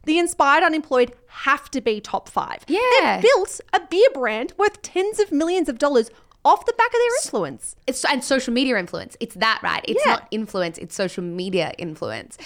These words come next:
Speaker 2: And that's why I am constantly getting confused by these lists, 'cause it's like, let's separate out the list. Let's talk about the people with general influence, like,
Speaker 1: Hugh
Speaker 2: in the
Speaker 1: Jackman. <laughs>
Speaker 2: media
Speaker 1: Yeah.
Speaker 2: sphere,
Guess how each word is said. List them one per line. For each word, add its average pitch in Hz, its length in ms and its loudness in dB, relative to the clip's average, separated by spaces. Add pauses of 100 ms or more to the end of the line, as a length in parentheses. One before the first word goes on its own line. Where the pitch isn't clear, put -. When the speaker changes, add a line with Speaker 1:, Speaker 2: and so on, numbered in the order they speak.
(240)
Speaker 2:
And 240 160 2
that's 240 180 0
why 226 420 4
I - 60 0
am 185 300 2
constantly 190 540 -4
getting 175 180 0
confused 175 380 -4
by 175 100 2
these 165 260 0
lists, 160 320 -6
'cause 202 160 -6
it's - 140 -8
like, 190 200 2 (320)
let's 247 220 2
separate 262 480 2
out - 60 -12
the 185 80 -10
list. 175 260 -6
Let's 196 200 -4
talk 208 240 -2
about 208 160 0
the 202 40 -14
people 185 300 -4
with 175 300 -6
general 170 600 -2
influence, 175 680 -4
like, 208 140 2
Speaker 1:
Hugh 240 60 -2
Speaker 2:
in 240 40 -2
the 220 60 0
Speaker 1:
Jackman. 208 240 0
<laughs> - 160 2
Speaker 2:
media 214 340 2
Speaker 1:
Yeah. 196 160 -2
Speaker 2:
sphere, 180 540 -2